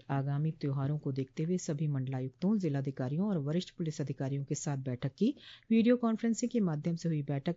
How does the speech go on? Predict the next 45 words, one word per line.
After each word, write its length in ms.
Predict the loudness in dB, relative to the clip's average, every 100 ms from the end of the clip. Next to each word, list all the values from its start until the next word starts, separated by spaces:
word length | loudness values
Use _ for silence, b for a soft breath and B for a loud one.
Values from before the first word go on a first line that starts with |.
| 2
में 100 | 2
अधिकारियों 500 | 0 0 0 2 2
को 200 | 4 4 B B _ 2
कानून 320 | 6 6 6
व्यवस्था 380 | 4 0 -2 -4
को 140 | -2
लेकर 360 | -2 0 -2 -2
आवश्यक 440 | -2 -2 -4 -2
निर्देश 400 | 0 0 0 -2 0
दिए 180 | 2 2
गए। 180 | 0 -2 B B B
मुख्य 200 | 2 4
सचिव 300 | 2 0 0
ने 140 | 2 4
निर्देश 440 | 2 2 -2 -4 -2
दिए 180 | -4
कि 140 | -2 -2
प्रदेश 360 | -2 -2 0
में 100 | -2
किसी 280 | -2 -4 0
भी 100 | 0
स्थिति 300 | 0 -2 0
में 100 | 0
सांप्रदायिक 680 | 0 -2 -2 -2 -2 -2 -4
सौहार्द 460 | -6 -4 -4 -2
बिगड़ने 440 | -2 0 -2 0 2
न 160 | 2
दिया 240 | 2 0 -2
जाए। 240 | 0 -2 -4 B B 8
उन्होंने 240 | 10 10
कहा 200 | 6 0
कि 120 | 2
वरिष्ठ 300 | 2 2 0
अधिकारियों 480 | -2 -2 -2 0 0
की 160 | 0 -2
अगुवाई 340 | -2 0 2
में 220 | 4 4 2 B B 4
अलग-अलग 380 | 4 6 2
फोर्स 360 | 2 2 2 2
के 100 | -2
साथ 240 | 0 0 0
ज्वाइंट 340 | 0 2 4 4
पेट्रोलिंग 500 | 0 -2 -2 0 -2
की 160 | -2
जाए। 260 | -2 0 -2